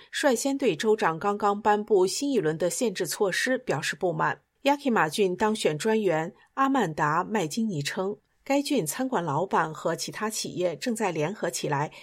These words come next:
挑战州长新发布的疫情限制措施。Kittitas 郡专员在本周一的新闻发布会上表示，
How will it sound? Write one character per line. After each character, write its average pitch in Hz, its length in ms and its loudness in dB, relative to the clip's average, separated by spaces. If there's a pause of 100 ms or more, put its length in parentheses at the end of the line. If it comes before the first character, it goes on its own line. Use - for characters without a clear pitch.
(120)
挑 190 240 4
战 254 260 -2
州 220 220 4
长 165 280 2
新 285 240 -4
发 262 220 0
布 233 180 0
的 170 280 2
疫 240 180 -2
情 147 260 -4
限 151 240 -2
制 147 120 -4
措 151 260 -2
施。 208 380 2 (200)
Kittitas - 600 -2
郡 180 240 0
专 190 240 0
员 165 200 0
在 175 280 -2
本 151 240 -2
周 196 180 2
一 208 160 -2
的 160 160 0
新 196 180 -2
闻 156 140 -2
发 208 240 -2
布 190 80 -2
会 165 140 -4
上 147 200 -2
表 147 200 -2
示， 202 300 2